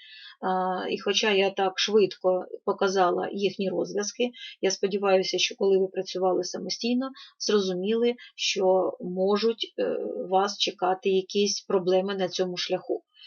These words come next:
Тож, працюйте, тренуйтеся, напрацьовуйте навички. Для домашнього завдання дві задачі, подібні до тих, що ми сьогодні розв'язували, і, е, сподіваюся, що ви натренуєтесь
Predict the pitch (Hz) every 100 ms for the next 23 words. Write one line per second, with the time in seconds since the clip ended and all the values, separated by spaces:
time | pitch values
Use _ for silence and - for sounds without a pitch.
0 | - - 226 185 175 - _ - 202 -
1 | 185 180 220 233 - 208 185 180 196 190
2 | 190 190 185 196 240 202 190 190 180 165
3 | 170 165 - 233 247 - - - - 185
4 | 196 196 220 226 208 208 202 190 196 185
5 | 196 190 190 185 202 190 190 190 - 185
6 | 196 190 196 190 180 208 202 190 165 -
7 | 185 180 175 175 175 170 175 170 180 170
8 | 190 208 226 247 - - - - - 220
9 | 240 254 247 208 202 196 190 208 240 220
10 | - - - 196 196 185 214 226 - 214
11 | - 170 180 202 208 _ _ _ _ _
12 | _ _ _ _ _ - 208 208 202 175
13 | - - - - -